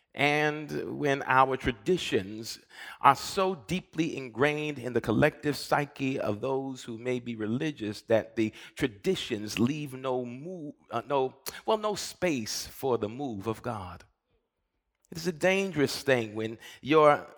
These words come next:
your intoxication with the tradition is so great that you miss moments of God's move.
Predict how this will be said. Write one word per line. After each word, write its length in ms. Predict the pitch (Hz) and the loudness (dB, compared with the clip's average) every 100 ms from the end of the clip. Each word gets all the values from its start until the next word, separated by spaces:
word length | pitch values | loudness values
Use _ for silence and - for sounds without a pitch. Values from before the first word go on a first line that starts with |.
| - _ _ - - | -20 _ _ -20 -8
your 180 | 147 170 | 2 4
intoxication 1300 | 151 147 - 208 214 - 190 - 123 113 - 110 110 | 4 -4 2 2 2 -4 -6 0 0 0 -4 -4 0
with 300 | 120 120 - | 0 0 0
the 260 | 123 117 - | 6 6 4
tradition 760 | - 120 104 160 175 - 120 104 | -4 -4 -2 -2 -2 -2 -4 -2
is 160 | 113 | -4
so 260 | - 156 143 | -4 -4 -4
great 460 | 113 139 151 127 - | -2 2 4 2 0
that 180 | 110 | -2
you 140 | 120 123 | -2 -8
miss 760 | 123 175 185 - - - - 127 | -8 -4 -2 0 -2 -4 -6 -10
moments 560 | 120 143 120 104 90 | -8 -6 -6 -8 -8
of 160 | - 104 | -10 -4
God's 360 | 107 107 107 104 | -2 -2 -2 -8
move. 440 | 104 90 104 - | -12 -12 -14 -18